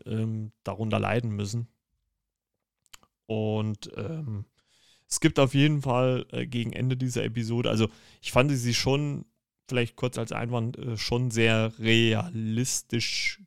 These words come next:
animiert, mit so leicht ja, ich würde schon sagen, so, so, so leicht verzogene Zügen. Also man, also sie sind schon Menschen, aber sie sind schon leicht, äh, modifiziert, würde ich jetzt einfach mal so sagen.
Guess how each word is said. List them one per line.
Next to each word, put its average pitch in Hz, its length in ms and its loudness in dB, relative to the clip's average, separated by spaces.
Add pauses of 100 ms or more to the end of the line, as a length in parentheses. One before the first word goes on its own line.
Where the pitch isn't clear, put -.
(220)
animiert, 117 800 2 (1120)
mit 113 300 -2
so 117 220 0
leicht 110 840 -4 (680)
ja, 95 220 -2
ich - 160 -4
würde 117 180 -2
schon 113 220 -4
sagen, 107 400 -2
so, 107 280 -4
so, 104 240 -8
so 104 120 -10
leicht 107 380 -4
verzogene 117 560 -2
Zügen. 123 400 -2
Also 110 180 -2
man, 107 360 0
also 110 300 -2
sie - 20 4
sind 123 320 4
schon 120 160 6
Menschen, 131 480 4 (460)
aber 117 180 4
sie 110 160 2
sind 120 260 0
schon 113 440 -6
leicht, 110 800 0
äh, 107 480 -4
modifiziert, 117 880 0
würde 101 140 -6
ich 123 80 -10
jetzt - 160 -10
einfach 110 200 -12
mal 98 160 -12
so 98 140 -8
sagen. 98 400 -6